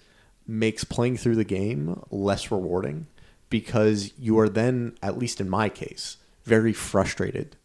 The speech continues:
seeing all the different moments where you're, you're presented with the fake illusion of choice, but not actually having the choice. And I think the beauty of BioShock, especially your first time through, is that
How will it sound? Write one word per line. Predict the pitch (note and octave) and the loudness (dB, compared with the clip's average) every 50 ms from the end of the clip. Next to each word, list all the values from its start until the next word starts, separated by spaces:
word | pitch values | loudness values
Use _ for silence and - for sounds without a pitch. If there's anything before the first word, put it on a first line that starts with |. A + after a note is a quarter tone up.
| _ - | _ -16
seeing | - - A2 G#2 G2 G2 G2 | -8 -4 -2 -2 0 -2 -4
all | - G2 G#2 G#2+ G#2+ A2 | -2 0 2 4 4 4
the | G#2 G#2 G2 | 2 2 2
different | F#2+ G#2 - - G2 - | 2 2 2 0 -4 -4
moments | G2 F#2+ F#2+ F#2+ F#2+ F2+ F2 - - - | -2 -2 0 0 0 -2 -4 -4 -2 0
where | F#2+ F2+ F2 F2+ F2+ - - - - - - - - - _ _ | 0 2 0 0 -2 -6 -10 -20 -20 -20 -20 -20 -20 -20 _ _
you're, | - G#2+ G2+ G2+ G2+ G2 G2+ - - - | 4 6 8 8 8 6 4 -2 -6 -12
you're | - - B2 B2 | -10 -6 -4 -2
presented | A#2+ - - C3+ B2 D#3+ D#3 C#3 D3 C3+ | -2 0 2 2 4 6 6 6 6 4
with | B2+ B2+ B2+ - | 4 4 2 2
the | - - | 0 -2
fake | - - - A#2+ A2 A2+ - | -2 2 4 6 6 6 6
illusion | A2 G#2+ A2 A2+ A#2 A2 G#2 G2+ | 4 4 6 6 6 6 6 4
of | G2 F#2 - | 2 0 0
choice, | - - B2+ A#2+ G#2+ G2+ G2 F#2 - - - - - _ _ _ _ _ _ _ - | 2 4 6 6 6 6 4 2 -2 -6 -12 -14 -16 _ _ _ _ _ _ _ -2
but | G#2+ G2 - - - | 0 0 0 -2 -4
not | G#2 G2 G2 G2 F#2+ F#2+ F#2 F#2 | -6 -2 0 2 2 4 4 2
actually | E2+ E2+ - - - F2 E2+ | 2 0 -2 -4 -6 -6 -4
having | - - - - - | -4 -6 -6 -6 -6
the | - - | -10 -10
choice. | - - - - - | -8 -8 -6 -2 2
And | A#2 B2+ | 4 8
I | C3 | 8
think | C#3+ D3+ C#3+ | 8 8 6
the | - C3+ | 4 2
beauty | A#2+ A#2+ C3 D#3+ G#3 G#3+ G#3 C#3+ | 2 4 6 6 6 6 6 6
of | A#2 F#2+ - | 4 4 4
BioShock, | F#2+ F2+ F2 F2 F2+ - - - G1+ - - - - _ _ - _ - - _ _ | 2 0 0 0 -4 -4 -4 -4 -4 -6 -8 -12 -16 _ _ -20 _ -20 -20 _ _
especially | - - - - - - C#3 D3 - - C#3 C3 A#2 | -6 -4 -4 -4 0 4 4 4 6 6 4 4 4
your | A2+ | 2
first | - - A2+ G#2 - | 2 2 0 0 0
time | - A2 G#2+ G2+ | -2 -4 -4 -2
through, | - C#3 D3 C#3 B2 | 2 6 8 8 8
is | G#2 - | 8 6
that | - G2 F#2 - - | 4 2 0 0 -2